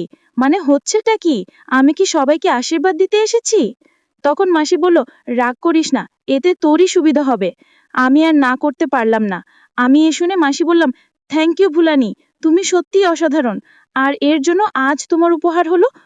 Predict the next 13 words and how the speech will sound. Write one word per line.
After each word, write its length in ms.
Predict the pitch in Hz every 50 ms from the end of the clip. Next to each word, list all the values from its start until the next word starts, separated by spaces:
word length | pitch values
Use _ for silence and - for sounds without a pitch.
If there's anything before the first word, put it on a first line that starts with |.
| _ _ -
কুমকুম 360 | 320 320 311 311 - 349 330
মাসি 280 | 320 311 311 - - 359
না 200 | 320 285 285 285 294 294
আসা 200 | 302 - 349 320
পর্যন্ত 500 | - 330 330 269 262 320 330 320 302 - 415 480 _ - _ _ -
তোমার 220 | - 320 320 339 - -
অনেক 260 | 269 294 320 370 339
সেবা 240 | - - 330 262 269 240
যত্ন 240 | 240 226 - 247 226 208
করব।" 260 | - 202 190 170 175 170 - _ _ _ _ _ -
মাসি 300 | 233 226 226 262 - 320 311
আনন্দে 300 | 294 294 311 311 311 330
বলল, 220 | 269 339 311 269